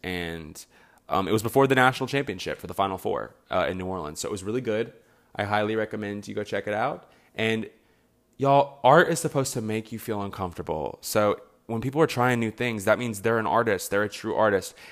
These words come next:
Instead of hating on it, appreciate it. Or better yet, turn it off. If it doesn't affect you, why are you letting it? I'm having to learn that. Anyway,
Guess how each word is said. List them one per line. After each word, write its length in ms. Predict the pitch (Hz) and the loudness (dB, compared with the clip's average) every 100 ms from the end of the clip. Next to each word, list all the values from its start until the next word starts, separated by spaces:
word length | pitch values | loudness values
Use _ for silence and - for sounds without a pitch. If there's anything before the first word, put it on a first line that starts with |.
| - | -10
Instead 260 | 104 - | -4 0
of 80 | 131 | 0
hating 360 | 107 101 104 127 | 0 0 2 0
on 180 | 127 143 | -2 0
it, 280 | 160 - - _ _ _ _ _ _ _ _ - | -2 -4 -12 _ _ _ _ _ _ _ _ -18
appreciate 680 | 107 - 135 - 120 113 | -14 -10 -8 -6 -4 -4
it. 200 | 98 90 - | -4 -6 -8
Or 140 | 113 | -8
better 280 | 110 117 123 | -4 -2 -2
yet, 380 | 113 110 - - _ _ _ - | -2 -2 -4 -10 _ _ _ -20
turn 300 | - 98 95 | -14 -8 -6
it 140 | 95 - _ | -8 -10 _
off. 360 | 101 92 90 - | -4 -2 -4 -6
If 140 | 104 | -10
it 100 | 110 | -8
doesn't 280 | - 110 127 | -6 -6 -4
affect 500 | 127 - 90 - - | -6 -6 -8 -8 -10
you, 300 | 113 120 131 131 _ _ _ _ - 95 | -8 -6 -8 -14 _ _ _ _ -20 -4
why 200 | 104 104 | 0 2
are 100 | 120 | 0
you 200 | 113 107 | -4 -6
letting 340 | 95 95 98 | -2 -2 -4
it? 220 | 85 - - _ _ _ _ _ _ _ _ _ _ _ _ _ _ _ _ _ _ _ _ _ _ | -8 -14 -18 _ _ _ _ _ _ _ _ _ _ _ _ _ _ _ _ _ _ _ _ _ _
I'm 160 | 110 131 | -4 -2
having 200 | 123 101 | -2 -6
to 60 | 90 | -6
learn 220 | 87 78 | -6 -8
that. 220 | 71 50 - _ _ _ _ _ _ _ _ | -14 -18 -20 _ _ _ _ _ _ _ _
Anyway, 400 | 113 104 90 80 | -10 -10 -10 -16